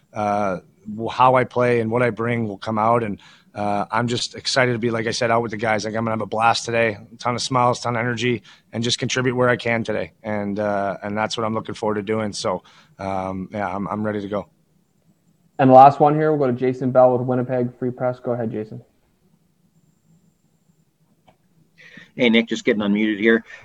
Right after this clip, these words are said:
Speaker 3: Um, welcome to Winnipeg. Listen, quick question as far as, I don't, I don't wanna put you at a disadvantage here. Did you, did you happen to hear what Robin Lehner had to say about, uh, vaccinations and, and freeing things up at all? If you haven't, I, I don't wanna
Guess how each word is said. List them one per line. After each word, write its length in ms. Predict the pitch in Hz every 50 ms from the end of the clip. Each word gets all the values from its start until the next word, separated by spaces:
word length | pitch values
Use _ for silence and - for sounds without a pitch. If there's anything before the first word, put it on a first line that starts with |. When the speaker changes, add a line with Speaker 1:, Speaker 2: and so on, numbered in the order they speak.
| - -
Speaker 3:
Um, 380 | 123 127 131 131 127 127 - - _ _ _ _ _
welcome 240 | 120 120 123 120 120
to 40 | 117
Winnipeg. 460 | 117 117 123 113 - 120 117 113 117
Listen, 380 | 147 208 - - 165 156 147 - - -
quick 180 | - - 233 -
question 340 | - 175 170 - - - 147
as 100 | - -
far 300 | - 151 147 143 147 143
as, 160 | 135 - - - - - - -
I 100 | 131 139
don't, 160 | 143 147 147
I 20 | 143
don't 140 | 139 143
wanna 120 | 139 131 135
put 140 | 143 - 131
you 80 | 117
at 60 | 107
a 40 | 104
disadvantage 640 | - 123 117 - 110 92 - 117 117 117 117 113 110
here. 100 | - 101
Did 200 | 101 113 - -
you, 160 | 285 214 156
did 180 | - 151 151 170
you 60 | 208
happen 240 | 208 202 202 190 160
to 60 | 135
hear 120 | 131 147
what 100 | 147 139
Robin 300 | 123 123 123 127 123 120
Lehner 220 | 117 120 117 117 113
had 120 | 113 113 -
to 60 | 107
say 220 | - - 117 113
about, 420 | 113 110 98 110 110 110 - - 113
uh, 160 | 107 101 98
vaccinations 840 | 90 107 104 101 - - 104 98 104 101 - - 110 107 107 101 95
and, 160 | 104 101 92
and 160 | 76 90 87
freeing 320 | - - - 107 107 101 -
things 260 | - 104 101 98 90
up 160 | 101 101 -
at 60 | 104
all? 80 | 101 95
If 120 | 92 -
you 80 | 95 90
haven't, 480 | 98 120 131 - 101 101 90 90 87 85
I, 200 | - 101 95 85
I 20 | 101
don't 160 | 107 107 92
wanna 300 | 101 98 95 92 87 -